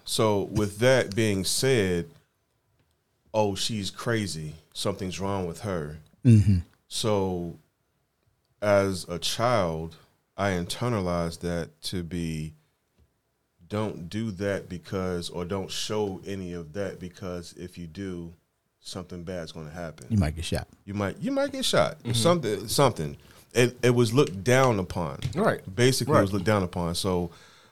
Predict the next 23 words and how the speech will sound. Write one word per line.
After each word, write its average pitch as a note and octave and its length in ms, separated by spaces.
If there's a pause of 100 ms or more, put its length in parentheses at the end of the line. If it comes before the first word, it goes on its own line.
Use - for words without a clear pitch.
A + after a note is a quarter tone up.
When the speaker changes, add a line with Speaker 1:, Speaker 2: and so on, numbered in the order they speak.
Speaker 1:
when G#2+ 200
you G#2+ 140
talk C3 320
about G2+ 580
why G2+ 380
is G2 240
mental G2+ 500
health G2+ 320
so G2 180
taboo, G2+ 680 (840)
it G2 140
ties A#2 360
into G#2 320
everything G#2+ 380
you G#2+ 80
were A#2 60
talking G2 340
about, F#2 400 (280)
as F#2 160
well G#2 240
as F#2+ 140
you, F#2 160
Alan. F2+ 360